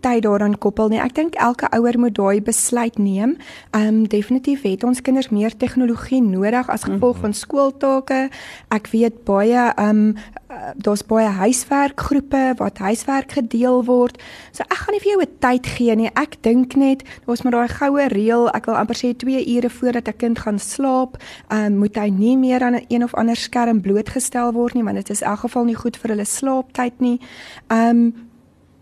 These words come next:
Speaker 1: ja, so ek dink my reël op hierdie stadium wat ek net wil sê, twee ure voor 'n kind gaan slaap, ehm, is dit nie 'n goeie idee dat jou kind nog, ehm, toegang het tot een of ander skerm nie.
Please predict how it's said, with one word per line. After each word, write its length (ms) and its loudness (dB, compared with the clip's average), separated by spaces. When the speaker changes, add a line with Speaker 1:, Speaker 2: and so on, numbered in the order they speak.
Speaker 1:
ja, 200 2
so 120 -2
ek 320 0
dink 160 2
my 160 2
reël 220 2
op 120 0
hierdie 200 2
stadium 300 2
wat 140 0
ek 80 -2
net 200 0
wil 100 0
sê, 220 0
twee 260 -2
ure 120 2
voor 220 0
'n 120 -2
kind 200 2
gaan 160 0
slaap, 420 0
ehm, 240 0
is 120 -4
dit 240 -2
nie 180 4
'n 100 -2
goeie 320 -2
idee 320 -4
dat 160 -8
jou 120 -4
kind 300 -4
nog, 260 -6
ehm, 160 -4
toegang 420 0
het 140 -4
tot 240 -6
een 180 2
of 120 -4
ander 220 -4
skerm 420 -4
nie. 160 -6